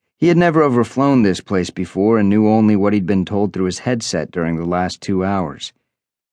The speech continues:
His tilt wing was a regular Army trainer that had been diverted in flight from Fort Stewart, a couple hundred miles northeast, because it was the only available vertical takeoff and landing aircraft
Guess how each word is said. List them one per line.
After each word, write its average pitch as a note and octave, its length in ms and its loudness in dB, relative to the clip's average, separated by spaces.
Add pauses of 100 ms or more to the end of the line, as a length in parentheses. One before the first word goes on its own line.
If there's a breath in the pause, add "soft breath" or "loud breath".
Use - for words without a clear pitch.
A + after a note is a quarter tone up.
(120)
His B2+ 160 -2
tilt F#3 260 0
wing E3 240 4
was A#2+ 140 2
a A2+ 40 2
regular A2 480 2
Army G2 320 2
trainer D#2+ 480 -6
that F2+ 140 -4
had F2 100 -4
been G2 140 0
diverted F#2+ 540 0
in E2 160 -2
flight G2+ 360 -2
from F2 200 -6
Fort F2+ 260 -6
Stewart, - 480 -2 (300)
a G2+ 40 -8
couple G2 260 0
hundred E2+ 200 0
miles E2 340 -2
northeast, E2+ 600 -6 (400)
because A#2 260 0
it B2+ 80 4
was B2 140 0
the A#2+ 100 2
only A2+ 240 4
available F#2+ 540 0
vertical F#2 500 -2
takeoff G2+ 560 -2
and F2+ 220 -2
landing F#2 420 0
aircraft D#2 680 -4